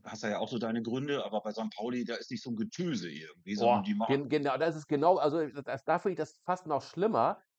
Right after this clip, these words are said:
Speaker 1: Ich meine,
Speaker 2: weil,
Speaker 1: warte, ich meine
Speaker 2: weil,
Speaker 1: nicht, ich meine
Speaker 2: weil
Speaker 1: nicht im
Speaker 2: bei Sankt
Speaker 1: Stadion.
Speaker 2: Pauli, bei, bei, bei Sankt Pauli geht's nämlich gar nicht eigentlich so richtig darum, dass da Fußball gespielt wird, sondern einfach nur, ich bin so toll und ich bin so klasse und, und ich bin Sankt
Speaker 1: Ja.
Speaker 2: Pauli-Fan und ich kann mitreden.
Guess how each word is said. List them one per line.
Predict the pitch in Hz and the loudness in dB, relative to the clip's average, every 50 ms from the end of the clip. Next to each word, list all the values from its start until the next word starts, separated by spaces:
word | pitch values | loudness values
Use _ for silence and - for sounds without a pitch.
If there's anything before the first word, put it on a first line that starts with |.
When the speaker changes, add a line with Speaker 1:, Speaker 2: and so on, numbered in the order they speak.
| _ - 147 | _ -4 -2
Speaker 1:
Ich | 147 160 | 2 4
meine, | 160 143 151 151 | 6 6 6 6
Speaker 2:
weil, | |
Speaker 1:
warte, | 185 190 175 | 4 2 0
ich | 131 127 | -2 -2
meine | 143 131 151 | 4 6 6
Speaker 2:
weil, | 165 165 | 6 6
Speaker 1:
nicht, | 160 - | 4 -2
ich | 147 - | -8 -8
meine | 170 165 151 | -4 -2 0
Speaker 2:
weil | 143 | 2
Speaker 1:
nicht | 160 147 | 4 4
im | 156 | 4
Speaker 2:
bei | 156 143 | 4 6
Sankt | 170 170 170 190 | 4 4 4 4
Speaker 1:
Stadion. | |
Speaker 2:
Pauli, | 147 185 190 208 214 202 | 4 4 4 4 2 2
bei, | 165 170 156 | 2 2 2
bei, | 156 151 151 | 2 0 -2
bei | 143 156 151 139 | 0 -2 -2 0
Sankt | 139 143 139 135 | 0 -2 -2 -2
Pauli | - 180 190 180 175 | 0 -2 -2 0 0
geht's | 151 170 165 - | -2 -2 -2 -2
nämlich | 156 160 147 131 - _ | -4 -6 -6 -6 -8 _
gar | - - 147 180 | 0 2 2 2
nicht | 202 165 107 | 0 -2 -4
eigentlich | 147 156 156 147 | -6 -6 -6 -6
so | - 156 | -6 -6
richtig | 156 147 139 135 | -6 -6 -6 -4
darum, | 151 127 131 151 143 | -4 -2 -2 -2 -2
dass | 143 139 - | -2 -2 0
da | 135 113 | -2 -2
Fußball | - - 220 240 - - 156 135 123 | -2 -2 -6 -6 -2 0 2 2 2
gespielt | 110 113 - - - 123 117 110 113 | 2 -2 -6 -6 -4 -4 -4 -2 -2
wird, | 123 131 131 - - _ _ | 0 -2 -2 -2 -6 _ _
sondern | - 139 135 127 131 | -2 0 0 0 0
einfach | 143 151 147 139 | 0 -2 -2 0
nur, | 147 147 147 131 - - | 2 0 0 0 -2 -6
ich | 123 - | -6 -4
bin | 156 151 143 | -2 -2 0
so | 127 139 127 | 0 -2 -2
toll | - 135 139 151 170 175 165 | -2 0 2 4 4 4 2
und | 147 135 | 0 -2
ich | 135 127 - | -4 -6 -4
bin | 156 151 143 | -2 -2 -2
so | 135 131 120 | -2 -4 -4
klasse | - - 156 165 - - 175 170 160 127 | 2 4 4 4 4 4 2 2 2 4
und, | 123 139 135 139 - | 4 2 2 2 0
und | 117 135 135 131 113 | 0 0 0 -2 -4
ich | 127 123 - | -6 -6 -4
bin | 151 143 127 | -4 -4 -2
Sankt | 135 123 123 123 | -2 -2 -2 0
Speaker 1:
Ja. | |
Speaker 2:
Pauli-Fan | 131 147 175 180 160 143 - - 143 139 | 0 0 0 0 -2 -4 -4 -2 -2 -2
und | 135 127 127 | -2 -4 -6
ich | 120 | -6
kann | - - 120 120 | -6 -6 -4 -4
mitreden. | 160 233 226 160 131 127 123 120 113 123 147 190 | -4 -4 -4 -4 -2 0 0 0 0 0 -2 -4